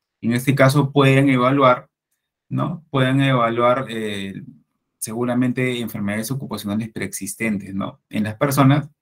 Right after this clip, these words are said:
y de alguna forma lograr una data básica para poder elaborar un instrumento de gestión ambiental, pero es multidisciplinario. No es que solamente el ingeniero ambiental,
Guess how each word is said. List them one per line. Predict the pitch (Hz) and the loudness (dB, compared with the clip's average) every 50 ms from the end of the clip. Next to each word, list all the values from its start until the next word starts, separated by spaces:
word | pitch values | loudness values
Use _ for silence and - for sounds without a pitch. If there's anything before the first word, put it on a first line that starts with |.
| _ _ _ | _ _ _
y | - 135 | -6 -4
de | 120 113 | -2 -2
alguna | 113 123 131 135 135 | 0 2 2 2 2
forma | 135 139 135 131 135 131 | 2 2 2 2 2 2
lograr | 123 110 107 107 113 113 | 2 0 0 0 0 0
una | 117 117 110 104 104 | 0 -2 -2 0 0
data | 107 107 104 - 110 - - | 0 0 0 0 -2 -2 -2
básica | - - 101 101 107 - - - 127 - 135 131 135 135 | -2 2 4 4 4 2 -2 -6 -6 -2 -2 -2 -2 0
para | - 107 95 95 - | 0 0 0 -2 -4
poder | - 104 101 107 110 | -4 -6 -4 -2 -2
elaborar | 107 104 98 98 95 101 107 | -2 0 0 0 -2 -2 -2
un | 107 | -2
instrumento | 107 98 - 101 101 101 98 104 | -4 -4 -4 -4 -2 -2 -2 -2
de | 107 101 | -4 -6
gestión | - - - 110 110 | -8 -10 -8 -6 -2
ambiental, | 110 107 104 98 127 127 117 | -2 -2 0 0 0 -2 0
pero | - 104 101 117 | -2 -2 0 2
es | 127 131 135 147 | 2 2 2 2
multidisciplinario. | 139 135 147 156 151 151 151 147 127 - - - - 104 104 117 120 113 104 98 90 - _ _ _ _ _ _ _ _ _ | 4 4 4 4 4 4 2 2 2 0 -4 -10 -8 -4 0 0 2 2 0 -2 -4 -6 _ _ _ _ _ _ _ _ _
No | - 120 127 143 | -2 2 4 6
es | 151 147 151 | 6 6 4
que | 151 135 | 2 -2
solamente | - 131 127 123 123 127 123 127 131 | -2 -2 -2 0 0 0 -2 -2 -2
el | 135 | -2
ingeniero | 127 110 - 104 107 113 120 | -2 -2 -4 -8 -6 -6 -4
ambiental, | 123 120 120 110 107 107 117 127 139 139 135 | -4 -4 -4 -2 0 2 2 2 2 0 -6